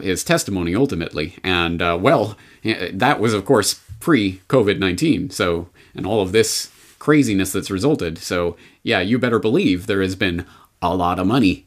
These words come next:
that's been invested in this area over the course of the past year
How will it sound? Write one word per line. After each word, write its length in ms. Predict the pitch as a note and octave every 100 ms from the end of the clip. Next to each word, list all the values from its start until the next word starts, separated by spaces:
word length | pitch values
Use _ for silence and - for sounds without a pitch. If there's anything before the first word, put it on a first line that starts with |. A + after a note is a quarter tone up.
| -
that's 180 | F#2+
been 160 | - G2+
invested 400 | G2 G2+ F#2+ G2+
in 120 | G2
this 200 | G2 F#2+
area 480 | - C#3+ G#2+ D#2+ D#2 - - _
over 200 | A2+ F#2+
the 120 | F#2
course 240 | F2+ F#2+ F#2
of 80 | E2+
the 60 |
past 380 | E2+ F2+ E2 - -
year 460 | G#2 A2+ F2+ C#3+